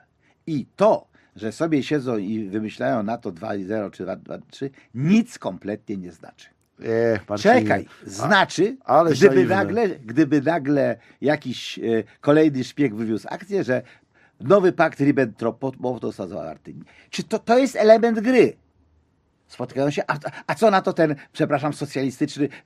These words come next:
Speaker 1: prez-, e, pre-, e, premier, e, Wielkiej Brytanii, który nagle okazuje się, że nie jest głównym,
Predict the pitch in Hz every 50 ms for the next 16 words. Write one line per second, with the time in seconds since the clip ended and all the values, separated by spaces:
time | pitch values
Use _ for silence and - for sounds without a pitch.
0 | - - 135 147 131 113 139 139 135 131 123 131 139 135 131 131 131 131 131 131
1 | 131 131 131 131 131 127 127 - - - 104 120 127 117 120 135 147 139 127 131
2 | 131 127 - - - - 101 117 117 143 139 131 143 139 139 127 117 135 127 131
3 | 135 - - 139 135 123 127 117 127 135 117 - 113 117 127 120 131 131 113 120
4 | 120 120 127 131 123 113 104 98 110 131 131 113 120 123 127